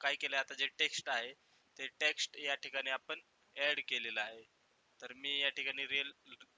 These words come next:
लेयर ओपन करून धावतो. तुम्ही बघू शकता वसुबारस, वसुबारस अशी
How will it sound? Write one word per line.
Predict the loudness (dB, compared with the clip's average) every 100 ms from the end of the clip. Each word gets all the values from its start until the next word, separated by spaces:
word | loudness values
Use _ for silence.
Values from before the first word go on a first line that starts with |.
| _ _ _ _ _ _ -20 -6
लेयर | 4 4 4 -2
ओपन | -10 -6 -6
करून | -4 -6 -4
धावतो. | -4 -4 -6 -16 _ _ -4 0 0 -4 _ _ _ _ _ -20
तुम्ही | -18 -12
बघू | -10
शकता | -8 -10 -8 -10
वसुबारस, | -8 -6 -6 0 2 2 -4 -12 -14 _ _ _ _ _ -12
वसुबारस | -8 -2 4 4 2
अशी | -4 -4 -2